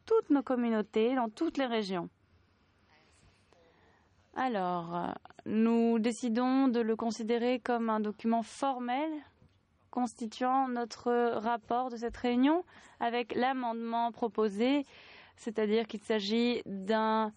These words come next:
document soutenu par toutes les différentes régions. Adam ?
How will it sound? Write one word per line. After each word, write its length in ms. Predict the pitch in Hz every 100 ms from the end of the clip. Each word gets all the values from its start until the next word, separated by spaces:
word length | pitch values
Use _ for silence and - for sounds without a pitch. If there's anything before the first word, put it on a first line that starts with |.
| - - - _
document 800 | 208 220 - 226 214 220 226 220 -
soutenu 600 | 214 - - 247 220 233
par 200 | 220 220
toutes 260 | - 269 233
les 100 | 247
différentes 440 | 214 220 202 208
régions. 500 | - 202 170 180 175 - _ - - _ _ _
Adam ? 320 | - 233 269